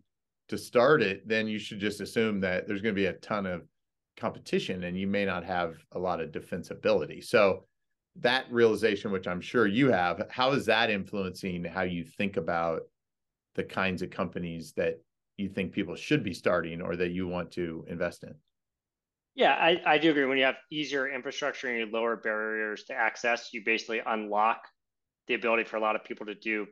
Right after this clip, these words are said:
Speaker 2: fairly similar kinds of things. And so
Speaker 1: Mm-hmm.
Speaker 2: one way is, like, I just see a lot of this going on in the ecosystem. And so if I hear, like, five people with the same idea, it's probably going to be hard. Um, even if it is, you know, a real problem in the ecosystem, it's probably gonna be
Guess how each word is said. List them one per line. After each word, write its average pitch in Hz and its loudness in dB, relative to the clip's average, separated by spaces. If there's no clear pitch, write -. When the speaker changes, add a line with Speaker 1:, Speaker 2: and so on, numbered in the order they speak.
Speaker 2:
fairly 117 2
similar 104 -4
kinds 98 -8
of 98 -10
things. 113 -10
And 123 0
so 135 2
Speaker 1:
Mm-hmm. - -6
Speaker 2:
one 175 6
way 151 8
is, 131 2
like, 131 -2
I 131 2
just 123 -6
see 135 -8
a 123 -4
lot 117 0
of 117 -6
this 110 -12
going 117 -2
on 110 -4
in 117 -8
the 117 -10
ecosystem. 127 -4
And 110 -4
so 113 -4
if 104 -2
I 107 2
hear, 117 0
like, 104 2
five 110 0
people 117 -6
with 107 -8
the 107 -4
same 113 -6
idea, 117 2
it's - -20
probably 151 2
going 113 -4
to 104 -14
be 104 -12
hard. 135 -4
Um, 117 -2
even 180 0
if 135 0
it 123 -2
is, 120 -2
you 120 -12
know, 113 -4
a 139 0
real 123 0
problem 110 -2
in 101 -8
the 113 -10
ecosystem, 104 -10
it's 98 -8
probably 120 4
gonna 107 4
be 104 -6